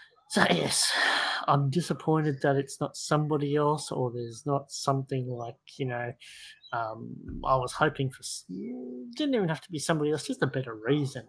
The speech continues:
It just, you know, all the promises of morally grey and it's ended up being just black and white. You know, that's it. So, um,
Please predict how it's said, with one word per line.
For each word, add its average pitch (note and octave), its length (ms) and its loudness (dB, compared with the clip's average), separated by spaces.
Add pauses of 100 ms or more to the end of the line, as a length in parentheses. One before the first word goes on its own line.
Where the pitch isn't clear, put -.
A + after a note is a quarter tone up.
It B2+ 100 -8
just, - 380 -14
you D#3 120 -8
know, C3 260 -4 (100)
all E3 80 -6
the D#3+ 180 -6
promises C#3+ 480 -2
of B2+ 200 -2
morally C3 500 0
grey C3 460 -2
and A#2+ 160 -12
it's A#2+ 200 -12
ended B2+ 240 -2
up A#2 140 -8
being A2+ 160 -10
just G#2 160 -16
black A2+ 240 -2
and A2 100 -12
white. G#2+ 220 -6 (880)
You A2+ 80 -14
know, A2 100 -10 (220)
that's - 200 -4
it. A2 120 -10 (160)
So, A#2 160 -2 (1300)
um, C3 580 2